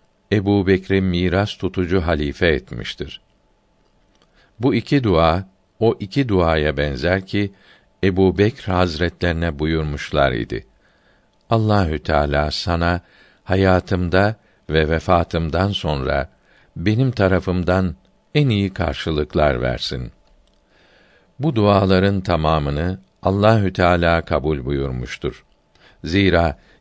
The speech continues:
İslam dini önce ve sonra Ebu Bekr Sıddık radıyallahu teâlâ anh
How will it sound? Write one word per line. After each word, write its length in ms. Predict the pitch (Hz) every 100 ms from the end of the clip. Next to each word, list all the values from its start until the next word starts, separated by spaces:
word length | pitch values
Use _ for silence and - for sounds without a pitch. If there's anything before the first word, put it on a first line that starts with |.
| _
İslam 480 | 90 - 104 107 101
dini 440 | 87 87 82 98 - _ _ _ _
önce 440 | 113 127 101 92 85
ve 140 | 82
sonra 580 | - 87 90 87 98 101 _ _ _ _ -
Ebu 340 | 87 90 90
Bekr 300 | 98 101 90
Sıddık 600 | 80 80 69 67 90 85 - _ _ _ _ _
radıyallahu 800 | 73 85 85 85 85 90 98 87
teâlâ 480 | 78 82 78 78 80
anh 260 | 76 92